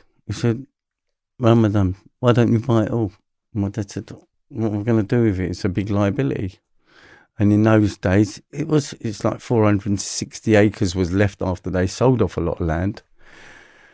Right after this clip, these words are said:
We still own the benefits of the outside, um, of Brookwood. I'll tell you about how we lost it. Oh, well, it got stolen.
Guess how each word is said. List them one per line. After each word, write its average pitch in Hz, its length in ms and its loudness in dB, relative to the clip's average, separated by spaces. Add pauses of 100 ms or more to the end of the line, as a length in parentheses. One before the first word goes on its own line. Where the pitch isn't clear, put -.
(400)
We 123 140 6
still 123 400 4 (320)
own 127 240 8
the 110 80 6
benefits 113 640 2
of 98 220 4
the 107 160 4
outside, 98 680 2 (560)
um, 90 800 0 (540)
of 110 360 4 (180)
Brookwood. 87 520 -6 (360)
I'll 92 200 -2
tell 113 200 4
you 104 100 6
about 90 200 2
how 98 160 2
we 98 120 2
lost 95 420 0
it. - 140 -6 (1000)
Oh, 90 180 2
well, 98 200 4
it 95 80 -2
got - 180 -2
stolen. 87 640 2